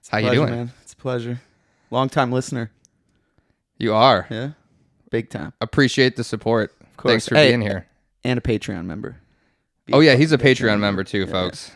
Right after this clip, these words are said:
Speaker 2: He's a well-rounded
Speaker 1: That three dollar a month. How are ya?
Speaker 2: well-rounded thirty-five All Grip fan here.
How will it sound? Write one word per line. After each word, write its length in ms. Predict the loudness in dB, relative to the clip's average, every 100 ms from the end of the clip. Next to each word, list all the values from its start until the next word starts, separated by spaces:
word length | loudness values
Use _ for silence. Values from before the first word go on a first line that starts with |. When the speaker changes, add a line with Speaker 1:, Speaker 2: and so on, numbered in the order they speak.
| -8
Speaker 2:
He's 160 | -4
a 260 | -2 -2 -2 -6 -20 -12
well-rounded 760 | 2 4 4 2 2 0 -4 -8 _ _ _ _ _ _ _ _ -20
Speaker 1:
That 200 | -20 _
three 160 | -16 -14
dollar 320 | -12 -12 -12
a 80 | -12
month. 340 | -14 -16 -18
How 240 | -20 -16
are 140 | -14 -12
ya? 140 | -12 -2
Speaker 2:
well-rounded 500 | 2 4 6 4 0
thirty-five 480 | 2 2 2 2 2
All 140 | 2
Grip 220 | 0 0 2
fan 260 | 2 2
here. 240 | 0 -2